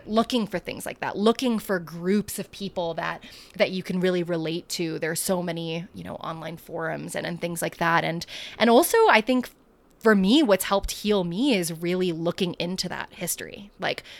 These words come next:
my mom moving here at, you know, eighteen and, like, not knowing a single word of English and, like, wow, she went through so much, and, and,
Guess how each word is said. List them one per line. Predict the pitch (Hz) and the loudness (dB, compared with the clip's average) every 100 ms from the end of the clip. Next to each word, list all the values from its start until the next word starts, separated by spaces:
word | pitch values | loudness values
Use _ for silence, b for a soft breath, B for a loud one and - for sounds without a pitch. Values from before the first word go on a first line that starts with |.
| B B B B | B B B B
my | - 196 | 2 6
mom | 202 196 196 190 196 | 6 6 4 4 2
moving | 190 208 190 170 | 2 2 0 -4
here | 165 160 151 - | -6 -6 -8 -10
at, | - 156 - - _ _ _ _ _ | -8 -6 -8 -10 _ _ _ _ _
you | 214 | -4
know, | 170 - 202 | -4 -4 -4
eighteen | 185 - 196 196 175 160 | -6 -6 -6 -6 -6 -8
and, | 147 | -10
like, | - - | -14 -10
not | 175 175 | -8 -4
knowing | 175 175 175 | -4 -4 -4
a | |
single | - - - 180 180 175 | -6 -8 -8 -8 -4 -2
word | 165 160 165 | -2 -4 -4
of | - | -6
English | 175 175 156 - - | -8 -6 -4 -4 -4
and, | - | -6
like, | - - | -12 -8
wow, | 180 185 | -4 -4
she | 180 185 | -4 -8
went | 175 - | -10 -12
through | 170 | -12
so | - | -8
much, | 175 196 185 | -4 -2 -2
and, | 165 | -6
and, | - 165 | -6 -10